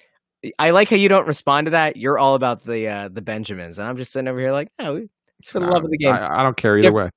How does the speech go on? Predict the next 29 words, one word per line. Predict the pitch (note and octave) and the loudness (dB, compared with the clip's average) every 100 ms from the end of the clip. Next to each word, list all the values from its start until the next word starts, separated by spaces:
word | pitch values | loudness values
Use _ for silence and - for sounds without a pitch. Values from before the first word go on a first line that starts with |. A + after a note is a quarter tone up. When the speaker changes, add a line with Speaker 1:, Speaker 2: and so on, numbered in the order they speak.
| - | -2
Speaker 1:
Jeffrey | F3+ E3 E3+ | 0 2 2
Mealy | E3 D#3+ | 4 2
says, | C#3+ C#3+ C3 A#2 | 2 4 2 2
"The, | C3+ C3 | 0 2
uh, | B2 | 4
better | C#3 C#3 | 2 0
team | - C3 A2+ | -2 -4 -2
won. | A2 A2 | -4 -2
Let's | C3+ - | -4 -4
hope | D3 C3+ | -6 -6
for | - B2 | -2 -2
a | |
better | A2+ A#2 | 0 0
run | A#2 A#2 | 0 0
next | A2 A2 - | -2 -6 -8
year. | A2 G#2 | -6 -4
Thanks, | A2 G2 - | -6 -10 -8
guys." | F2 F2 F#2 - - | -8 -6 -10 -10 -2
Speaker 2:
Absolutely, | F#3+ - D3 G2+ | 0 2 2 2
Jeff. | F#2 G#2+ A#2+ | 2 0 0
And | A2+ | 0
thanks | C#3 C3+ | 0 0
for | C3+ | -2
checking | D3 C#3 C#3 | 0 0 0
in | C#3+ | -2
and | C#3 G#2 | -2 -4
finding | - B2+ C3+ C#3 | 0 0 0 -2
us. | C#3+ A2 | -4 -6
And, | G2+ | -10